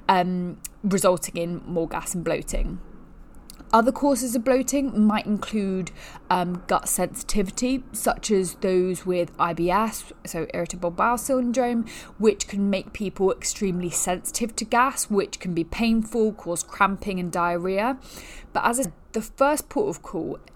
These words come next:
if, if you don't have one of those conditions or you don't know of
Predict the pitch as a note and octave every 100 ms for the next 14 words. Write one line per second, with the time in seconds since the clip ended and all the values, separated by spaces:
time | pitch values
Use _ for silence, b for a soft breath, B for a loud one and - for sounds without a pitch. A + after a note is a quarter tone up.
0 | - A3+ - - C4 A3 B3+ G#3+ G#3+ G#3+
1 | F#3 G#3 G3 F#3 F3+ F#3+ F3+ F#3 F#3 -
2 | F3+ F3+ G3 F#3 F#3 E3 E3+ F#3+ F3+ F3
3 | F3+